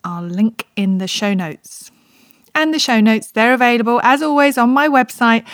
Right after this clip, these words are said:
thinking museum dot com forward slash podcast. And this is episode thirty-four.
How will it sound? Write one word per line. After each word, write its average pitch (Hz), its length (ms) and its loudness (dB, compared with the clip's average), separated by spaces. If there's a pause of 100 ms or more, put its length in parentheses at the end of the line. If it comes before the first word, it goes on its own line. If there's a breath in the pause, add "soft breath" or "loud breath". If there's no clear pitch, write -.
(380 loud breath)
thinking 330 360 -4
museum 294 480 -4 (340 soft breath)
dot 277 220 -2
com 202 400 0 (160 soft breath)
forward 190 340 -6
slash - 460 -10 (180)
podcast. - 760 -14 (260)
And 175 200 -8
this - 340 -4 (140)
is 269 120 -8
episode 226 480 -6
thirty-four. 180 680 -12